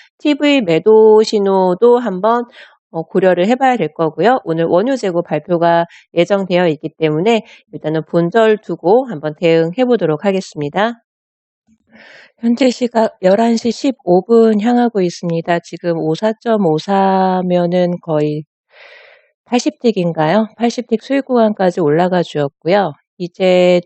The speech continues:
좀 청산 준비를 하려고 합니다. 그리고 원유 재고 발표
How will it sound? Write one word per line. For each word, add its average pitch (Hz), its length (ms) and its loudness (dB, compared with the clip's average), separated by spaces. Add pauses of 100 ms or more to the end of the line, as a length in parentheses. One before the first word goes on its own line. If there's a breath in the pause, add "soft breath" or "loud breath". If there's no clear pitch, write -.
(200)
좀 160 220 -8
청산 294 500 0
준비를 175 600 2
하려고 214 400 -2
합니다. 165 480 -2 (680 soft breath)
그리고 240 640 0 (280 loud breath)
원유 240 280 2
재고 277 240 -2
발표 220 880 2